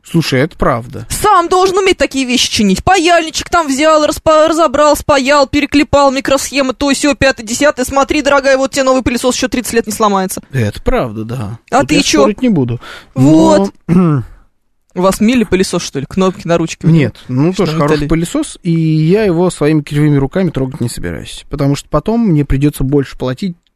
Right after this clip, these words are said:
Speaker 1: э, человеку с прямыми руками,
Speaker 2: <laughs>
Speaker 1: который будет его чинить уже потом за мной. А еще, либо еще че хуже, новый покупать.
Speaker 2: Ага,
Speaker 1: Это
Speaker 2: вот
Speaker 1: вообще
Speaker 2: понимаете,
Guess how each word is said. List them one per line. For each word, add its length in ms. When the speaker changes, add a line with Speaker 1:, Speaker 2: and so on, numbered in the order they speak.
Speaker 1:
э, 180
человеку 340
с 60
прямыми 380
руками, 420
Speaker 2:
<laughs> 480
Speaker 1:
который 320
будет 220
его 100
чинить 400
уже 220
потом 260
за 100
мной. 440
А 220
еще, 280
либо 160
еще 260
че 180
хуже, 360
новый 260
покупать. 460
Speaker 2:
Ага, 180
Speaker 1:
Это 120
Speaker 2:
вот 100
Speaker 1:
вообще 220
Speaker 2:
понимаете, 560